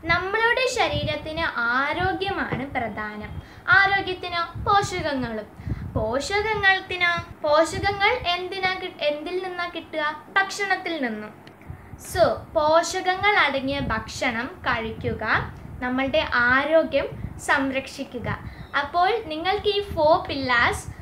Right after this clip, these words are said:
ആ, അഞ്ച്, ആ, ഫൈവ് പാർട്സായി ഞാൻ ഇട്ടിരുന്നു. ഈ വീഡിയോ ഇൻക്ലൂഡ് ചെയ്ത് ഫൈവ് പാർട്ടാണ്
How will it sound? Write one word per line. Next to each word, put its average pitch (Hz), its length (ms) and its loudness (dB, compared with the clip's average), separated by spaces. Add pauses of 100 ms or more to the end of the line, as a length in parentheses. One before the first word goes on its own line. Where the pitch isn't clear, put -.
(160)
ആ, 277 300 2 (180)
അഞ്ച്, 320 400 -2 (260)
ആ, 262 140 2
ഫൈവ് 320 380 2
പാർട്സായി 285 800 0 (400)
ഞാൻ 262 320 0
ഇട്ടിരുന്നു. 247 600 -4
ഈ 294 240 -6
വീഡിയോ 269 480 -2
ഇൻക്ലൂഡ് 269 460 -4
ചെയ്ത് 233 340 -4
ഫൈവ് 339 420 0
പാർട്ടാണ് 226 640 -4